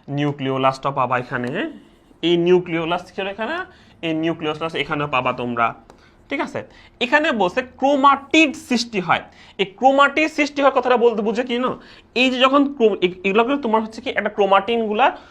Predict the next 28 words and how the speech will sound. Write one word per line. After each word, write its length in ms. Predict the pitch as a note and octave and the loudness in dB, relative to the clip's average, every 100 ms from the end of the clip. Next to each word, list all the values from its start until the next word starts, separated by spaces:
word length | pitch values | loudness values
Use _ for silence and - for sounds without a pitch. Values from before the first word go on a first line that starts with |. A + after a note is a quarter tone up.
| _ | _
শুরু 220 | - G#3+ | -2 2
হয়ে 140 | G3 B3 | 4 2
ক্রোমোজোম 520 | - D4 D4+ C4 A3+ | 4 4 6 4 4
হয়ে 240 | G3 D3+ | 2 0
গেছে, 280 | A#2 A#2 - | 0 -6 -8
এখন 260 | - E3 D#3 | -2 -2 -2
তোমার, 260 | D#3+ D#3+ C#3+ | 0 -2 -2
উম, 380 | - - D3+ D3 - | -8 -10 -10 -10 -8
মোটা 280 | E3+ F3 D3 | -2 0 2
হয়েছে, 280 | D3+ D3+ D3 | 2 0 -6
খাটো 320 | - F3 D3+ | 0 0 0
হয়েছে। 280 | C3 A#2 C#3 - - - - _ | -2 -6 -12 -16 -20 -20 -20 _
এই 240 | C4 D#4 A#3+ | 2 4 4
ঘটনা 360 | B3+ C4 B3+ | 0 0 0
থেকে 180 | B3 B3+ | 0 -2
শু-, 260 | C4 - - - - | -4 -8 -8 -10 0
হয় 160 | F#3+ | 2
আর 160 | G#3 F3 | 4 2
একটা 200 | E3+ F3 | 2 0
ঘটনা 360 | E3 C#3+ C3+ B2 | -2 -2 -4 -2
হয়, 200 | F#3 - - - - | -2 -2 -10 -20 -4
এই 120 | G3 | -2
ঘটনা 340 | F#3 F#3+ F#3 G#3 - | -2 -6 -8 -8 -2
ক্রোমাটিড 460 | B3+ C4 C4 C4+ C4 | 2 4 4 2 -4
সৃষ্টি 300 | A3 - A3+ | -8 -8 2
হওয়ার 240 | G#3 G3+ | 4 4
মানে 200 | G3 G3 | 0 -2
কি? 160 | G3 | -6